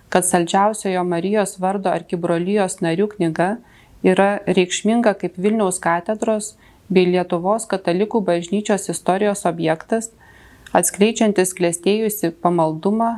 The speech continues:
bei religines brolijas, ankstyvą Marijos Vardo kulto kilmę ir sklaidą Vilniaus vyskupijoje ir regione.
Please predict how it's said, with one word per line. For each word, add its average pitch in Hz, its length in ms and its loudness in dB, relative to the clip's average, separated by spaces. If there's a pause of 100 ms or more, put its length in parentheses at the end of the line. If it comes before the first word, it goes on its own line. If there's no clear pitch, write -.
(120)
bei 185 260 2
religines 196 600 0
brolijas, 202 640 0 (1000)
ankstyvą 208 560 2
Marijos 196 640 0 (260)
Vardo 190 480 0
kulto 196 440 -2 (380)
kilmę 180 520 0 (100)
ir 185 160 -2
sklaidą 208 640 0
Vilniaus 185 480 -2
vyskupijoje 214 800 -2 (220)
ir 190 260 2
regione. 196 680 -2